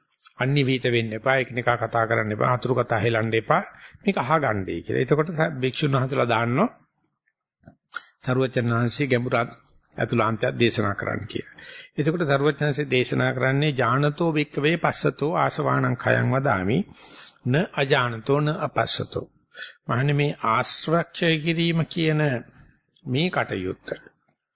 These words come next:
එහෙම නැත්නම් මේ ලෙඩාගේ, අ, සුද්ධ කරලා ඔපරේෂන් තියටර් අරගෙන <clears throat> සීනති කරලා කැපුවාට පස්සේ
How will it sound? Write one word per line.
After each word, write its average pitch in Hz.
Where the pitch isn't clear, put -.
එහෙම 123
නැත්නම් 113
මේ 104
ලෙඩාගේ, 117
අ, -
සුද්ධ 127
කරලා 131
ඔපරේෂන් 123
තියටර් 120
අරගෙන 123
<clears throat> -
සීනති 131
කරලා 131
කැපුවාට 127
පස්සේ 113